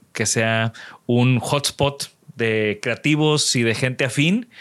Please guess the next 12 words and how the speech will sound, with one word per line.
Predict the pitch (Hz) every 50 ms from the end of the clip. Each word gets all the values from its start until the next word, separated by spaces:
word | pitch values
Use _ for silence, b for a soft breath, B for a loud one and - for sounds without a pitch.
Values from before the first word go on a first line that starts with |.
| B B B B B B
Eh, | - 120 117
ahorita | 110 113 117 110 -
está | 120 - - - 127 120 123 123 123 120
Loma | 120 123 120 123
y | 127
Lima, | 127 139 147 147 156
acaba | 147 - - 135 135 131
de | 131 123
abrir, | 120 135 156 185 190 196 185 160 139
está | 120 - - 135 127
nuestro | 127 117 - -
estudio, | 117 - - - 147 147 147 147 147 147 151 160 156